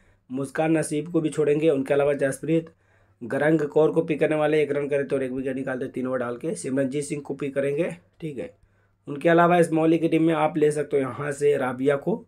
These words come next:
राबिया अहमद इकबाल इनका नाम है। उनके अलावा इकबाल भी मुमताज़ रहेगा, ये ज़्यादा बॉलिंग नहीं डाली थी, तब तक सामने वाली टीम विन कर लिया था, ठीक है। तो स्मॉली की टीम में आपके लिए रहेगा टॉप थ्री,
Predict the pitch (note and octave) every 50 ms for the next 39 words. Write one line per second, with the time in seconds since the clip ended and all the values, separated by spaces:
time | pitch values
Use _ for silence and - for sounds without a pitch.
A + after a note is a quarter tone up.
0 | - - B2+ C#3+ D3 D3 D3 D#3+ D#3+ D3 D3+ D3+ D#3+ D#3 C#3+ C#3+ C3+ C#3 C#3+ C#3+
1 | D3 D3 C#3 C#3 C3+ C3+ C3+ C3+ C#3 E3 F#3 - - _ _ _ _ _ _ _
2 | _ _ - C3 C#3 C3+ C3+ D3+ D3 D3+ D3+ D3+ D3 C3 B2+ C3 C3+ C3 C3 C3+
3 | C3+ C3 B2+ B2+ B2 - - A#2+ A2 G#2 G#2+ G2+ A#2 B2+ D3 E3 F#3 F3 F#3 F3
4 | F3+ F3 F3 E3+ F3 F3 F3 F3 F3 E3+ D#3+ D3+ D3+ D3 C#3 - F3 F#3 F3+ -
5 | _ _ _ _ _ _ _ - D#3 C#3+ D3+ C#3+ C#3+ - C3+ C#3 C#3+ C#3+ C#3+ C#3
6 | C#3 C#3+ C#3 C3+ B2 B2 C#3 D3 C#3+ B2+ B2+ A#2+ A2+ A2+ A#2+ A#2+ A#2+ A#2 B2+ B2+
7 | A#2 - - - - _ _ _ _ _ _ _ _ _ _ _ _ _ - E3+
8 | F3 F#3+ G#3+ F#3+ F3 C#3+ D3+ F3 F3 F3+ F#3+ F3+ E3+ F3+ E3 F3 F3 F3 E3 D3
9 | D3 E3 E3 E3 D#3+ - - - D#3+ D#3 D#3 E3 D3+ - - E3 D#3+ E3 E3 E3
10 | - D#3 C#3+ D#3 F3+ B3+ -